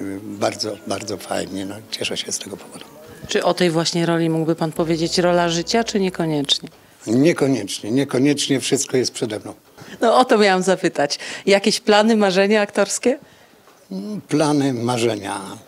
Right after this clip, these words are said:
Speaker 1: No, teraz, no to w teatrze jestem, <clears throat> gram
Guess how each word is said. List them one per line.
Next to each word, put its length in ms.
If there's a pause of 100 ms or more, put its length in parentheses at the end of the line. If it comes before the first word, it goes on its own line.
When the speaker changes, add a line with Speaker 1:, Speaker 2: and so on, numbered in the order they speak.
(180)
Speaker 1:
No, 200
teraz, 380
no 100
to 260 (440)
w 120
teatrze 800 (680)
jestem, 640 (720)
<clears throat> 680
gram 600